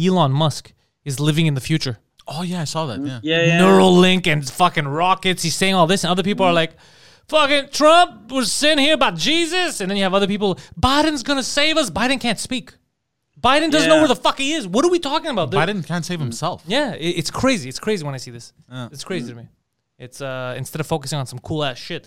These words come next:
Speaker 1: like the
Speaker 3: And
Speaker 1: Neuralink
Speaker 3: plus,
Speaker 1: stuff.
Speaker 3: like, like the same thing we saw in the last election. What? Wh-, who the fuck pays,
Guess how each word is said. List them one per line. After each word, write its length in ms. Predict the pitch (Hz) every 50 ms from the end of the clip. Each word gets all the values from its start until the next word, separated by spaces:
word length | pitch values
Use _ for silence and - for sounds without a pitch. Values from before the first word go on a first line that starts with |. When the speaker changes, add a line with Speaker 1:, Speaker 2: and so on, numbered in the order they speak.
| - _ - -
Speaker 1:
like 120 | 143 131 -
the 100 | 123 -
Speaker 3:
And 100 | - 170
Speaker 1:
Neuralink 80 | 170
Speaker 3:
plus, 200 | 165 247 285 285 -
Speaker 1:
stuff. 120 | - -
Speaker 3:
like, 180 | 269 262 - - -
like 280 | 180 190 196 180 185 _
the 160 | 202 190 170
same 280 | - - - 214 214 220
thing 300 | - - 220 220 226 208
we 120 | 185 180 160
saw 260 | - - - 160 160
in 100 | 160 151
the 80 | 151 143
last 380 | 131 120 120 117 120 120 123 -
election. 560 | 165 151 147 156 151 151 - - 190 170 170 _ _ _ _ _ _ _ _ _
What? 340 | 156 170 202 240 - - _
Wh-, 760 | - 147 175 - _ _ - - - _ _ _ _ - - -
who 320 | - 277 349 381 381 359
the 140 | 285 294 247
fuck 340 | - - - - 220 233 233 _ _ _
pays, 580 | - - 175 185 190 190 185 170 139 - -